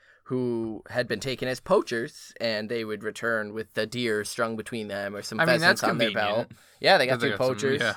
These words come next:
Speaker 1: And the young boys were expected to pick berries along their way, and should they happen upon an orchard, fill as many sacks of,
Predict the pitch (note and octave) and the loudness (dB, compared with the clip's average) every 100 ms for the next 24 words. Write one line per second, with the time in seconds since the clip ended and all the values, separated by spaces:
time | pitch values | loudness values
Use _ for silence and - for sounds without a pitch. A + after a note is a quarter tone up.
0 | - - - - C3+ C#3+ C3 B2+ C#3+ C3 | -4 -20 -20 -4 2 4 4 2 0 4
1 | E3+ F3 D3 C#3 E3 C#3+ C3+ A#2+ D3 B2 | 4 6 4 4 2 0 -2 0 -2 -2
2 | B2 - - B2+ - A#2+ B2 B2+ B2+ B2 | -4 -10 -8 -4 0 0 0 -2 -4 0
3 | A#2+ A#2+ A#2 A#2 A2+ A#2 C#3+ - B2 A#2 | 0 0 -2 -2 0 2 0 -2 -2 -2
4 | A2+ A2 - - - G#2+ G#2 A#2 B2 A2 | -4 -8 -14 -8 -6 -4 -2 -2 -2 -4
5 | G#2 A2+ G#2+ G2+ G2+ G2+ - G2 F#2+ - | -2 -2 -2 -4 -4 -6 -6 -8 -10 -6
6 | A#2+ G2+ G2+ - - G#2+ A2 G#2 - G2+ | -4 -2 -6 -10 -8 -6 -6 -6 -6 -6
7 | F2 - G#2+ - | -6 -8 -10 -10